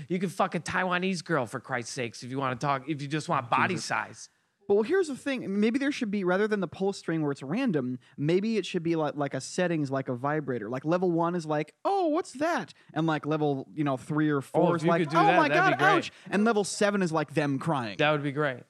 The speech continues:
Speaker 1: I think that,
Speaker 2: Yeah.
Speaker 1: that, that would be something that could be effective because, you know, y-, you wouldn't be giving heroin addicts water as a replacement. It
Speaker 2: Exactly.
Speaker 1: wouldn't really do much.
Speaker 2: Exactly.
Speaker 1: So I, I, I,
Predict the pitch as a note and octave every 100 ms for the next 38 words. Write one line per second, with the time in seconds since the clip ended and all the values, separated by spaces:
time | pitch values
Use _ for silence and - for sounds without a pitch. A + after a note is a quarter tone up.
0 | _ C#3+ C3+ C3 C3 C#3+ D#3+ B2 D3 D3
1 | C3 C#3+ C#3 C#3+ D3 D3 C#3 B2+ _ _
2 | - D#3+ C#3+ D3 C#3 B2 B2+ C3 A#2+ -
3 | D3+ C#3+ - C#3+ C3 _ _ _ _ _
4 | - B2+ D3 C3 A#2+ G#2+ C#3+ C#3 A#2 A#2+
5 | - C#3+ F#2+ F#2+ A#2 D3 D3+ D3+ C3 C#3
6 | C#3+ C3 B2+ C3 C3+ B2+ A#2+ A#2+ A#2 -
7 | A#2+ A#2+ B2 A#2 A2+ _ _ _ _ _
8 | - A#2+ A#2 A#2 - C3+ A#2+ C#3 D3 D3+
9 | C3 B2+ B2+ A#2+ A#2 B2+ A#2 G2+ - -
10 | _ _ _ _ _ C3 C3+ C#3 B2+ A#2+
11 | A#2+ G#2+ B2 A#2 B2 A#2+ G2+ B2